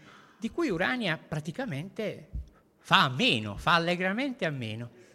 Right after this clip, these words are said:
E gli avrà fatto una rosa di nomi, possiamo immaginare, forse addirittura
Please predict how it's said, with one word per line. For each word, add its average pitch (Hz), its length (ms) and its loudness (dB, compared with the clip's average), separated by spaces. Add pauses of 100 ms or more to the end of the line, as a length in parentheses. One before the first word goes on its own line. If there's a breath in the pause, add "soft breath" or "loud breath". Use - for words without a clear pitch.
(140 loud breath)
E 330 80 4
gli 302 60 0
avrà 202 180 0
fatto 185 340 -4
una 160 180 -6
rosa 147 340 -4
di 139 100 -6
nomi, 135 380 -4
possiamo 151 340 -6
immaginare, 139 560 -6
forse 175 280 -10
addirittura 131 460 -8